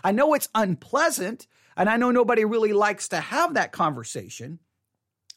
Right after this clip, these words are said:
but I'm looking at it in the most practical way that I can, which is simply, wait a minute. Let's ju-, I'll just throw out a number.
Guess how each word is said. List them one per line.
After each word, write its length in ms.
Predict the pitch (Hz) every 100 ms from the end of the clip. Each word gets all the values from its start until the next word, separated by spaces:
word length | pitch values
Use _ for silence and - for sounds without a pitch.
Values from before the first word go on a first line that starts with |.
| -
but 160 | 202
I'm 180 | 226 262
looking 300 | 262 262 226
at 160 | 220 208
it 180 | 180 _ _ _ _ _ _ -
in 100 | 208
the 80 |
most 260 | 214 208 -
practical 640 | - 247 254 311 254 269
way 220 | 220 226
that 140 | 214 214
I 140 | 185
can, 460 | 185 - 254 127 120 185
which 300 | 185 214 -
is 260 | 202 196 -
simply, 580 | 240 220 208 190 139 - _ _ -
wait 180 | 202 180
a 40 |
minute. 300 | 117 - - _ _ _ _ _ _ _
Let's 240 | 185 240 -
ju-, 140 | 247 - -
I'll 120 | 202
just 220 | 233 -
throw 200 | 214 208
out 100 | 190
a 80 | 175
number. 360 | 180 131 -